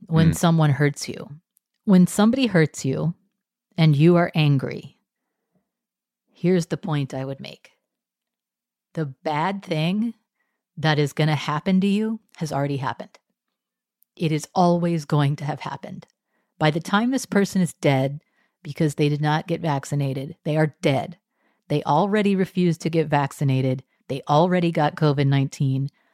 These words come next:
Speaker 1: They are already dead, and you are angry about it. But the bad thing that was gonna happen, the bad thing that they did, and the bad outcome that was gonna result from it,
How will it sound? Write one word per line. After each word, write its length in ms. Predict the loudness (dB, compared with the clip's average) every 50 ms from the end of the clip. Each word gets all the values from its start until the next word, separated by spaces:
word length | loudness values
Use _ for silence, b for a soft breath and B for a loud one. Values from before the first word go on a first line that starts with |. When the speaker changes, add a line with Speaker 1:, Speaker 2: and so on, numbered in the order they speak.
| _ _ -6
Speaker 1:
They 120 | -4 -4
are 120 | -4 -4
already 540 | -6 -4 -2 0 0 2 2 0 0 0 -2 -4
dead, 440 | -2 0 0 0 0 -2 -6 -14 -20 _ _ _ _ _ _ _ -8
and 160 | -6 -6 -4
you 140 | -2 -2 0
are 120 | -2 -2 -2
angry 380 | 0 2 2 2 2 0 -4 -6
about 300 | -8 -10 -12 -12 -14 -18
it. 80 | -20 _ _ _ _ _ _ _ _ _ _ _ _
But 160 | -6 -6 -4
the 100 | -4 -6
bad 420 | -6 -4 -4 -4 -2 -2 -4 -4 -4
thing 320 | -2 0 2 2 2 2
that 120 | 2 0 -2
was 160 | -4 -4 -4
gonna 200 | -2 -2 -2 -2
happen, 460 | -2 -2 -2 -2 -2 -2 -2 -2 0
the 100 | -2 -2
bad 400 | -2 -2 -2 0 0 -2 -2 -4
thing 200 | -2 0 0 0
that 160 | 0 -2 -2 -4
they 140 | -4 -4
did, 360 | -4 -2 -2 -2 0 -2 -4 -6
and 180 | -6 -6 -6 -6
the 60 | -6
bad 340 | -6 -6 -4 -4 -4 -4 -4
outcome 460 | -4 -4 -6 -8 -6 -6 -4 -2 -2
that 140 | -2 -2 -4
was 140 | -6 -6
gonna 240 | -4 -4 -4 -4 -2
result 400 | -4 -4 -4 -4 -4 -4 -6 -6
from 240 | _ -4 -2 0 0
it, 160 | -2 -2 -6